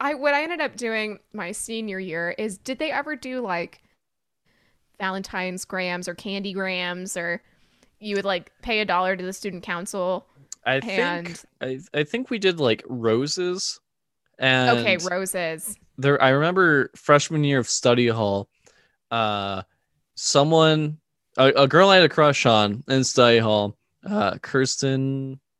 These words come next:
Speaker 2: something, uh, she got roses and was like, "James, thank you so much." And I did not get her the roses. So I was, like, trying really
Speaker 1: <gasps>
Speaker 2: hard. I was trying really hard, like, "No, no, no, I,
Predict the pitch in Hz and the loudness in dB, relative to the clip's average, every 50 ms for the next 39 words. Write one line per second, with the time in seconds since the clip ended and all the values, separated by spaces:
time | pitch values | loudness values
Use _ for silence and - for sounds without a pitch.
0 | _ - - 143 139 - 156 139 135 - - - - _ _ - 123 127 127 127 | _ -14 -12 -12 -10 -10 -10 -12 -12 -14 -20 -20 -20 _ _ -2 2 2 4 4
1 | 123 120 120 113 110 104 - _ _ _ - - 143 143 131 156 175 190 139 175 | 4 4 2 0 -2 -4 -8 _ _ _ -8 -6 -4 0 2 2 2 2 2 2
2 | 170 175 196 196 190 147 127 110 101 98 101 - - - _ _ _ _ _ _ | 2 4 4 4 4 2 2 2 2 2 0 -2 -6 -8 _ _ _ _ _ _
3 | _ _ _ 123 127 127 127 117 - 131 123 131 180 208 220 233 208 165 - - | _ _ _ 2 2 2 4 4 4 4 4 6 6 6 8 8 6 6 6 6
4 | 196 190 - 202 180 - 208 196 196 165 - - - - _ 120 110 104 104 104 | 6 4 4 2 2 2 4 4 4 4 4 0 -4 -8 _ -2 0 0 0 0
5 | 113 107 107 104 98 92 - - - 110 98 - - - 110 - - - 55 52 | -2 0 0 2 2 2 0 -2 -4 -4 -4 -4 -6 -6 -6 -6 -6 -6 -6 -6
6 | - - - - - - - - - - - _ - - 131 127 127 117 131 123 | -6 -6 -6 -8 -10 -10 -10 -12 -14 -16 -16 _ 4 8 8 8 10 8 6 6
7 | 120 - - 139 131 135 131 127 127 143 151 156 156 139 151 147 139 135 131 123 | 4 6 6 6 6 8 6 6 8 10 10 10 10 10 8 8 8 8 8 6
8 | - - - 139 139 - 202 190 185 190 185 160 160 156 151 139 139 127 - - | 2 -2 -2 2 6 8 8 8 8 8 8 8 8 8 8 6 4 2 -2 -6
9 | _ 190 220 226 220 208 190 170 147 170 170 | _ 6 8 10 10 10 10 10 8 6 6